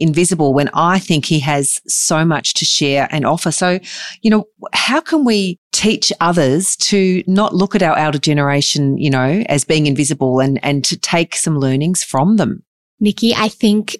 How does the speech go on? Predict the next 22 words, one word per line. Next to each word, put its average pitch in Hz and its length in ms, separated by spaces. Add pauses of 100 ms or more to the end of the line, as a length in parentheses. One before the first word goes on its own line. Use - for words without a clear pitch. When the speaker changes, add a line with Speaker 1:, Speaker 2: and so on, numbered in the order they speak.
Speaker 2:
it 226 80
was 214 180
so 233 260
powerful 202 720
hearing 190 540
Ian 180 300
say 175 320
that. 175 180
And 180 100
of 185 100
course, - 240
the 202 100
first 202 500
thing 185 220
that 175 100
sort - 180
of 175 160 (380)
sparked 190 600
in 185 120
my 180 220
mind 185 520
is 190 360